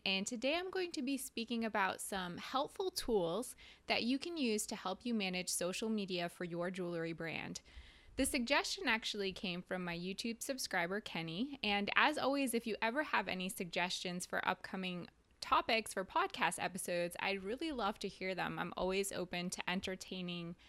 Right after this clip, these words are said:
listener and viewer suggestions. But before we get to the focus of this episode, uh, as always, I wanna share some marketing-related news and insights from the past week that caught my attention.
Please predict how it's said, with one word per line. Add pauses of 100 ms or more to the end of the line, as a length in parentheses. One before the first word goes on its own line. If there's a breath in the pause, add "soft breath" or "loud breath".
(320 loud breath)
listener
and
viewer
suggestions. (480 loud breath)
But
before
we
get
to
the
focus
of
this
episode,
uh, (160)
as
always,
I
wanna
share
some
marketing-related
news
and
insights
from
the
past
week (360 loud breath)
that
caught
my
attention.